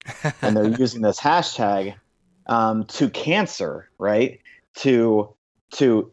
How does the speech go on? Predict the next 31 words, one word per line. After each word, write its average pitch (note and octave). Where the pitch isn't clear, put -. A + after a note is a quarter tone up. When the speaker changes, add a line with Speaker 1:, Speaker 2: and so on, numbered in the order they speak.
Speaker 2:
to B2+
all C3
this D3+
shit B2+
that A2
happens A#2
in A2
our G2+
lives. A2+
And B2+
overwhelmingly C3+
our, C#3
like, B2
so C#3
it's, B2
it's B2
done C#3+
two D#3
things, F#2+
right? G2+
It's, -
it's A#2+
taken D#3+
the A#2+
church -
into A2+
the G#2+
hashtag B2
fuck C#3+
this G2
shit, -